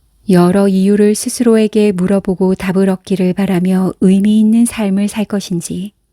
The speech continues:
그렇지 않고 눈앞의 편안함과 안락함만을 생각해서 그렇게 살 것인지, 내가 늙어서 내 삶의 엔딩 노트를 쓸 때 과연 나는 나 자신에게 떳떳하고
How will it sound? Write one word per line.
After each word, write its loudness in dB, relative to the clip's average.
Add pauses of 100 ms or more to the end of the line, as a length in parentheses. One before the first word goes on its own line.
(920)
그렇지 0
않고 2
눈앞의 0
편안함과 0
안락함만을 0
생각해서 -4
그렇게 -4
살 -2
것인지, -4 (1600)
내가 2
늙어서 0
내 2
삶의 -2
엔딩 2
노트를 -2
쓸 -6
때 -8 (1300)
과연 2
나는 2
나 0
자신에게 -2
떳떳하고 -4